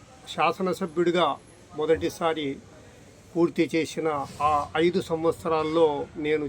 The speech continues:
జర్నలిస్టుగా లేను, so నాకంత అవగాహన కూడా లేదు ఆయన ఏ విధమైన వ్యవహార శైలిలో ముందుకు పోయారని. అయితే ఆ టర్మ్‌లో కూడా ఆయన పూర్తి స్థాయిలో నియోజకవర్గంలో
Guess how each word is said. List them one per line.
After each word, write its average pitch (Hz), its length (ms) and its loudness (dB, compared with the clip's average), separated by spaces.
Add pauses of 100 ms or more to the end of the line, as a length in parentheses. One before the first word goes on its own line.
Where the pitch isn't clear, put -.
జర్నలిస్టుగా 151 720 0 (840)
లేను, 151 300 4 (360)
so 170 120 0 (800)
నాకంత 151 380 -2 (100)
అవగాహన 165 460 4 (120)
కూడా 170 160 2 (100)
లేదు 156 240 0 (320)
ఆయన 156 200 0 (220)
ఏ 165 140 4
విధమైన 165 380 2 (100)
వ్యవహార 147 360 0 (140)
శైలిలో 147 460 -2 (100)
ముందుకు 147 400 -2
పోయారని. 143 540 0 (880)
అయితే 175 280 4 (680)
ఆ - 20 10 (120)
టర్మ్‌లో 190 360 4 (120)
కూడా 175 200 4 (600)
ఆయన 165 240 6 (1040)
పూర్తి 185 420 2
స్థాయిలో 175 460 2 (320)
నియోజకవర్గంలో 165 920 2